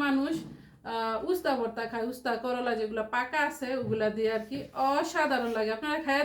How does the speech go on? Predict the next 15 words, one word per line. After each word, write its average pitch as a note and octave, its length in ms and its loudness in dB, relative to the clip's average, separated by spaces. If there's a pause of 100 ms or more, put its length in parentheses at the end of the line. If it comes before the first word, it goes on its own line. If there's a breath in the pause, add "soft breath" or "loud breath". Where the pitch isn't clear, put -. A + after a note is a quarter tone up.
দেখবেন। D4 360 2 (520 loud breath)
এটা D4+ 160 2 (180)
একটু D4+ 160 2 (100)
পানি F4 260 4
দিয়ে D#4 200 0
সিদ্ধ E4+ 160 -2 (120)
করবেন, D#4+ 300 0
like, C4+ 200 -2
টু D4 140 -6
টেবিল C#4+ 220 0 (120)
স্পুন D4 220 -4
পানি D4+ 220 0
দিবেন, G4+ 260 -2
একটু - 120 -6 (100)
লবণ C#4+ 200 0